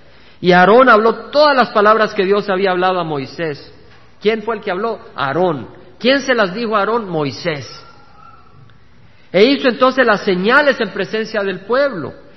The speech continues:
Y el pueblo creyó, y al oír que Jehová había visitado a los hijos de Israel y había visto su aflicción, se postraron y adoraron. ¿Qué pasó cuando se dieron cuenta que Dios había bajado al monte Sinaí?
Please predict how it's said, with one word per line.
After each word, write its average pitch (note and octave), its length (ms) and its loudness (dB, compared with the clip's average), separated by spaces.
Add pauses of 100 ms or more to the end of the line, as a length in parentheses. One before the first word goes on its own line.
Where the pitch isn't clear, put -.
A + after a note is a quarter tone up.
(120)
Y E3+ 120 0
el D3+ 120 0
pueblo A3 360 2
creyó, E3+ 440 0
y D#3 80 0
al C#3+ 140 -2
oír A3 240 0
que G3+ 160 -4
Jehová E3+ 520 2
había G#3+ 200 0
visitado F#3+ 540 -2
a - 20 -2
los D3 180 -8
hijos G3+ 220 -2
de F3 80 -4
Israel D#3+ 500 -2
y F#3 40 -2
había E3+ 240 -2
visto F#3 260 -8
su D#3+ 140 -8
aflicción, F#3 440 -6
se F#3 140 -10
postraron F#3 680 -4 (240)
y D3+ 100 -6
adoraron. A#2+ 640 -6 (2000)
¿Qué B3 140 0
pasó B3 340 0
cuando A3+ 220 -2
se G3 120 -6
dieron A3 280 -2
cuenta G#3+ 360 -6
que E3 140 -8
Dios A3 420 -2 (200)
había A#3 420 0
bajado A3 540 2
al A3 100 2
monte G#3 300 -4
Sinaí? D3 540 -6